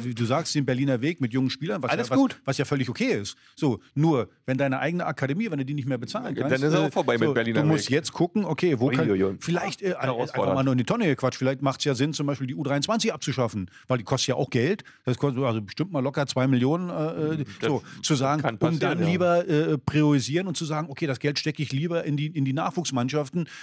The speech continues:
Speaker 1: äh, um, um, um, um da eben wieder neue Leute auszubilden, um dann eben wieder, äh, Transferüberschüsse zu
Speaker 2: Ja,
Speaker 1: machen.
Speaker 2: das ist halt konzeptionelle Aufstellung, ja, aber da hat sich ja auch in diesem System Hertha dahinter, wer sowas konzep-,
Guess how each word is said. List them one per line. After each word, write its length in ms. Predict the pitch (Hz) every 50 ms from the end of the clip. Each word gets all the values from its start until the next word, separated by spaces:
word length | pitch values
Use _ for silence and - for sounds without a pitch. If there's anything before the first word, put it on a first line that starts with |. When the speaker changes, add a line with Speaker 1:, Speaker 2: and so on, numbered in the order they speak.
| - -
Speaker 1:
äh, 180 | 147 147 139 143 147
um, 340 | 151 160 143 147 151 156 -
um, 220 | 170 151 151 156
um, 140 | - 156 156
um 180 | - 147 143 131
da 240 | 117 117 120 139 -
eben 240 | 190 180 175 147 127
wieder 220 | 156 160 156 139
neue 300 | 127 117 113 117 139 151 170 165
Leute 420 | 139 117 113 135 160 - 143 - -
auszubilden, 800 | 110 127 147 - - - - 180 139 180 185 202 208 226 220 - - - - -
um 200 | 165 147 147 135
dann 240 | - 131 143 190 208
eben 280 | 208 202 196 180 135
wieder, 340 | 175 190 185 185 180 185 170 - - - -
äh, 220 | - 156 156 160 151
Transferüberschüsse 840 | - 143 233 233 - - - 196 170 139 143 - - 156 139 151 139
zu 60 | 113
Speaker 2:
Ja, 60 | 113
Speaker 1:
machen. 80 | 120 123
Speaker 2:
das 140 | 120 113 131
ist 160 | 131 127 -
halt 200 | 131 123 - -
konzeptionelle 720 | - 131 123 120 - 131 - - - 123 117 123 135 135
Aufstellung, 540 | - 110 135 131 - - 143 143 139 135 127
ja, 160 | 113 120 131
aber 140 | 127 127 123
da 120 | 117 113 113
hat 100 | 117 -
sich 160 | 123 117 -
ja 100 | 117 -
auch 160 | 90 123 -
in 200 | 131 120 110 110
diesem 320 | 104 127 131 127 139 131
System 640 | 110 117 120 - - - - 135 131 135 139 139 120
Hertha 420 | 104 113 107 117 123 - 147 139 127
dahinter, 540 | 123 113 110 113 127 139 135 139 131 117
wer 140 | 110 117 120 117
sowas 260 | 123 123 117 113 -
konzep-, 380 | - 123 113 - - 107 -